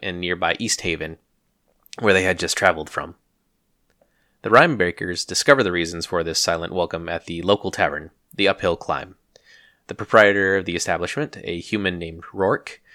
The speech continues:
himself blames the cursed winter for their current woes. The ferry to East Haven has stopped the flow of drinks from the southern town of Goodmead.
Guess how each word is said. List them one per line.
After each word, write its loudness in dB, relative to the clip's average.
himself 0
blames 2
the -8
cursed -8
winter -4
for -6
their -6
current -8
woes. -8
The -14
ferry 6
to -4
East -2
Haven -2
has -4
stopped 0
the -12
flow 0
of -6
drinks 0
from -2
the -6
southern 0
town -4
of -10
Goodmead. 0